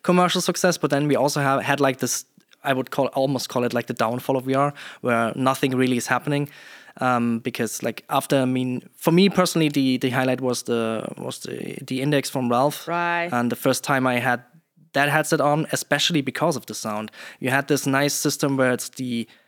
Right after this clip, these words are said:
Speaker 1: you don't have in-ear headphones, you have, like, over-ear headphones hovering away from your ears. So when someone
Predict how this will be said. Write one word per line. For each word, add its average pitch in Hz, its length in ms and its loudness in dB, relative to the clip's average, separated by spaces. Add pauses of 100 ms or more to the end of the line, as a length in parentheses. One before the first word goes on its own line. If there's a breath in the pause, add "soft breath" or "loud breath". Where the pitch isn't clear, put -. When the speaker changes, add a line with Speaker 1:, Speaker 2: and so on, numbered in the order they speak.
(580 soft breath)
Speaker 1:
you 165 320 0
don't 160 280 2
have 147 260 0
in-ear 175 300 4
headphones, 151 460 0
you 139 80 2
have, 135 240 0
like, 127 320 -2
over-ear 151 460 2
headphones 143 420 0
hovering 139 460 0
away 123 240 4
from 139 200 -4
your 131 140 0
ears. 151 300 2
So 127 260 0 (220 loud breath)
when 139 120 -2
someone 151 460 2